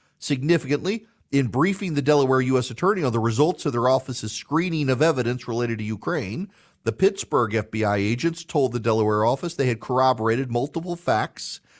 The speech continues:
included in the F D ten twenty-three. Following the late June twenty twenty interview with the C H S, the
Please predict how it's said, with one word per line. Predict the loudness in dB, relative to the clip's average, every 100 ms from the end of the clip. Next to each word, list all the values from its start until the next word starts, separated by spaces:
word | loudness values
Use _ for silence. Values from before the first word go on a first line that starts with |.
| -6
included | -4 -4 -4 2 4 6 4
in | 2
the | 2 2
F | 2 0
D | -4 -2
ten | -2 -4 -2
twenty-three. | -2 -2 -2 -4 -6 -6 -10 _ _ _ _ _ _ _
Following | 0 4 4 4 0 0
the | 2
late | 2 0 -2
June | 2 2 2
twenty | -2 2 2 2
twenty | -2 0 0
interview | 0 0 2 2
with | 0
the | -4
C | -8 -4 -2
H | 0 0 -2
S, | -2 -2 -8 -14 _ _ _ _ _
the | -8